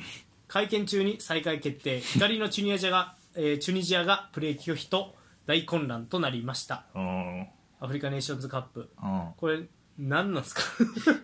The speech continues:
Speaker 1: <laughs>
Speaker 2: いや、びっくりしたね、俺もニュース読んだ時は。
Speaker 1: 四十八分にピーケーで先制したマリが一点リードで迎えた八十五分。
Speaker 2: うん。
Speaker 1: 突然主審が終了のホイス-、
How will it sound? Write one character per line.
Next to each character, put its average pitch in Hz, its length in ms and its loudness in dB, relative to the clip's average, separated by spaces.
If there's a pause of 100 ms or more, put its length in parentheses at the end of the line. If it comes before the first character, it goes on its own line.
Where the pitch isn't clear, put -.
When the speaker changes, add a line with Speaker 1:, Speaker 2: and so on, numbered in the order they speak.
(880)
Speaker 1:
<laughs> - 60 -10
Speaker 2:
い - 20 -4
や、 101 120 0
び 117 140 -4
っ - 40 -10
く - 140 2
り 135 60 6
し - 40 -4
た 104 100 2
ね、 98 80 4
俺 101 100 6
も 92 80 2
ニ 190 60 6
ュ 214 60 6
ー 226 40 6
ス 208 80 2
読 196 120 6
ん 180 40 6
だ - 140 6
時 - 0 -
は。 202 60 4
Speaker 1:
四 - 60 -12
十 196 80 0
八 175 100 0
分 165 100 0
に 170 140 2
ピ 170 220 -4
ー 180 80 -10
ケ 196 120 0
ー 165 40 -2
で 151 80 -4
先 160 200 -2
制 165 180 0
し 165 80 -2
た 170 100 -2
マ 165 160 2
リ 151 100 -2
が 143 160 2
一 139 120 -2 (160)
点 175 180 2
リ 175 140 0
ー 151 40 -6
ド 147 80 2
で 131 80 -2
迎 131 180 -2
え 127 80 0
た 120 80 -6
八 135 260 -8
十 165 120 0
五 165 140 4
分。 139 260 -2
Speaker 2:
う - 40 -4
ん。 104 320 2 (100)
Speaker 1:
突 160 260 -2
然 185 200 0
主 175 140 0
審 180 200 2
が 170 240 2 (260)
終 - 320 -4
了 160 140 0
の 160 100 -2
ホ 151 120 -6
イ 143 60 -2
ス-、 - 300 -2